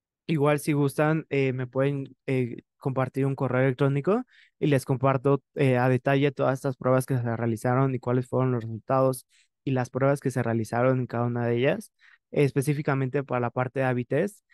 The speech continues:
Eh, eh, alcanzamos un cien por ciento en la parte de detección prevalente de malware, en la parte de avi comparatives, e inclusive alcanzamos una, eh, un noventa y ocho punto nueve por ciento en detección y en análisis del mismo, ¿no?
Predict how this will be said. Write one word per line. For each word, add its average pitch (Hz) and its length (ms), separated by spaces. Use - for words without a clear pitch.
Eh, 135 380
eh, 156 180
alcanzamos 139 640
un 139 180
cien 143 260
por 139 140
ciento 147 300
en 156 60
la 135 100
parte 131 300
de 135 120
detección 123 480
prevalente 123 680
de 120 120
malware, 123 500
en 139 100
la 127 100
parte 131 400
de 127 320
avi 127 220
comparatives, 131 800
e 139 80
inclusive 131 440
alcanzamos 131 580
una, 127 540
eh, 120 460
un 127 360
noventa 127 360
y 123 40
ocho 127 220
punto 135 280
nueve 127 260
por 120 180
ciento 123 360
en 135 160
detección 139 640
y 143 160
en 127 160
análisis 127 520
del 120 140
mismo, 110 320
¿no? 170 240